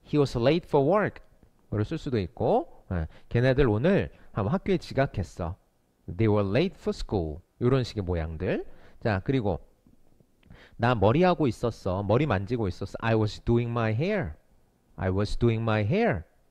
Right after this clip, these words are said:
그죠? 그 여자분 머리하고 있었어. She was doing her hair. 이렇게. 그 남자분 숙제하고 있었지. He was doing his homework.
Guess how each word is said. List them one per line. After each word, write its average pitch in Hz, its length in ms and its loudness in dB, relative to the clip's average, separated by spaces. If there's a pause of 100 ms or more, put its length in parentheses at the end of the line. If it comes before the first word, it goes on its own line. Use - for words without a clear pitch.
(160)
그죠? 180 280 -6 (280)
그 120 100 -2
여자분 120 460 2
머리하고 131 460 4
있었어. 98 680 -2 (280)
She 139 240 -2
was 135 240 0
doing 113 360 0
her 127 160 0
hair. 170 380 0 (600)
이렇게. 78 300 -12 (180)
그 - 80 -6
남자분 127 460 2
숙제하고 202 520 2
있었지. 92 680 -4 (340)
He 160 160 -2
was 151 280 2
doing 113 340 0
his 139 240 0
homework. 175 460 0